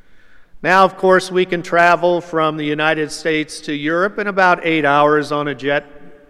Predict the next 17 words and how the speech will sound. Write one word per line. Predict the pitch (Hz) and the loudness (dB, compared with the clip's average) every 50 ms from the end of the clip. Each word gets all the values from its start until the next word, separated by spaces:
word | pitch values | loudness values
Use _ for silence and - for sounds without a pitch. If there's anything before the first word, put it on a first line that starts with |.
| - _ - - - - _ _ _ _ - - - | -20 _ -20 -20 -20 -20 _ _ _ _ -20 -20 -10
but | - 139 160 | -10 -10 -10
instead | 147 131 - - - 185 190 185 180 175 151 135 - - - | -10 -14 -14 -4 2 2 4 4 4 0 0 -4 -12 -10 -6
it | 160 147 - | -6 -6 -6
took | - 170 165 156 160 - - | -2 -2 -2 -2 -2 -6 -2
over, | 180 160 160 156 156 151 147 147 - - - - - | -2 -2 0 0 -2 -2 -2 -4 -6 -12 -20 -20 -20
th-, | - - - - _ _ _ - _ | -20 -20 -20 -20 _ _ _ -16 _
took | - 220 220 226 | -2 -2 -2 0
about | 220 185 196 185 180 175 - | 0 2 4 4 4 4 0
three | - 185 208 214 208 | -8 -4 -4 -2 -2
weeks | 190 170 190 202 196 160 - - 185 | -2 0 0 0 -2 -2 -8 -6 -4
on | 175 160 160 147 | -2 -2 -2 -4
a | |
ship, | 139 - - - 208 190 147 - - - - - - - - - - - - - - - - _ | -6 -6 -4 0 0 0 0 -2 -6 -18 -20 -20 -20 -20 -20 -20 -20 -20 -20 -20 -20 -20 -20 _
arriving | - 139 147 156 170 185 202 214 202 202 190 | -6 -2 2 4 6 6 6 6 4 2 0
in | 190 185 180 180 190 | 0 -2 -2 -2 -2
New | 208 202 | -2 -2
York, | 196 180 180 196 185 165 131 107 107 | 0 0 2 2 4 2 2 0 -6